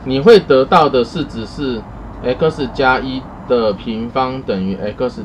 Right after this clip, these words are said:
减三的平方嘛？我们把它拆开来哈，好，于是会变成是x平方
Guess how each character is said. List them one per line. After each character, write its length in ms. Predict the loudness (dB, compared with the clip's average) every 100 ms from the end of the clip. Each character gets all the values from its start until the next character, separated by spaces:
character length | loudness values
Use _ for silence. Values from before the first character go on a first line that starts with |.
| -8
减 220 | -8 -8
三 380 | -8 -6 -6 -6
的 260 | -4 -4
平 300 | -6 -10 -12 -10
方 180 | -10
嘛？ 140 | -10 -12 -16 -18 -18 -18 -18 -6
我 80 | -2
们 60 |
把 140 | 2 4
它 80 | 4
拆 240 | 4 2
开 220 | 4 2
来 240 | 4 0 -2
哈， 320 | -4 -6 -6
好， 140 | -6 -4
于 140 | -4
是 180 | 0 4
会 200 | 6 4
变 300 | 4 4 4
成 280 | 0 -2 -2
是 340 | -6 -4 -4 -6 -14 -20 -4
x 440 | -2 2 2 0
平 360 | -6 -4 -4 -2
方 640 | 0 0 0 -2 -4 -10